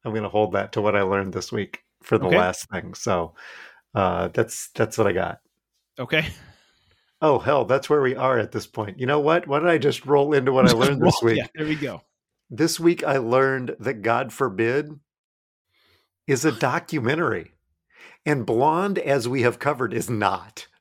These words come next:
Speaker 1: Blonde is not a
Speaker 2: <laughs>
Speaker 1: documentary, but Jake gave us that homework that we were supposed to watch God Forbid and come back and discuss it. Uh, I've only made it halfway through the movie. It's not a series, it's a movie, so I learned that.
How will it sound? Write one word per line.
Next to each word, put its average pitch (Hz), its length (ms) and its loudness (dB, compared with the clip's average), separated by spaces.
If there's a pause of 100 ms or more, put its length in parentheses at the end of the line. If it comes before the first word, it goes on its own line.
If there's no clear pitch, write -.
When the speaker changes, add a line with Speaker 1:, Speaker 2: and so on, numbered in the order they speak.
(100)
Speaker 1:
Blonde 156 460 2
is 208 180 -2
not 120 640 -6 (560)
a 135 100 0
Speaker 2:
<laughs> 226 60 6
Speaker 1:
documentary, 123 840 -4 (300)
but 156 240 0
Jake 165 320 4
gave 185 220 4
us - 140 -2
that 156 180 2
homework 131 640 0 (280)
that 131 140 4
we 135 140 4
were 151 120 2
supposed 151 360 0
to 143 80 0
watch 120 240 0
God 123 240 0
Forbid 123 360 0
and 104 100 -6
come 113 180 -2
back 117 220 0
and 107 120 -6
discuss 110 420 -4
it. 151 260 -4 (1080)
Uh, 135 180 0
I've 113 160 -2
only 135 200 2
made 123 180 2
it 107 100 -6
halfway 117 360 0
through 117 260 0
the 110 80 4
movie. 110 580 -2
It's - 140 -18
not 104 140 -6
a 113 40 -10
series, 127 500 -2
it's 127 140 -8
a 117 40 0
movie, 113 400 -2
so - 120 -6
I 107 60 -2
learned 101 300 -4
that. 104 400 -2